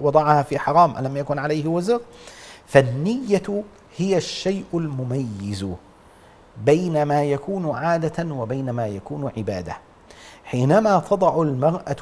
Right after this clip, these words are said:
حجابها بنية طاعة ربها يكون عبادة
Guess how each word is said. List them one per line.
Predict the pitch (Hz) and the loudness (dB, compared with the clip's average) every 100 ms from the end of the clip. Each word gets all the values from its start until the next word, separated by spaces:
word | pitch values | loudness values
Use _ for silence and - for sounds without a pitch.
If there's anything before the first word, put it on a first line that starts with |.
| 120 | -8
حجابها | - 117 123 135 123 120 131 120 | -8 -6 -4 -2 -2 -2 0 0
بنية | 107 117 156 190 175 151 156 - | 0 -4 -6 -4 -4 -4 -8 -2
طاعة | 160 147 131 123 | 0 2 -2 -6
ربها | 139 123 127 117 113 175 | -6 -6 -8 -12 -4 0
يكون | 220 214 226 214 | 0 0 -2 -2
عبادة | 196 214 196 - - | 0 4 4 2 -8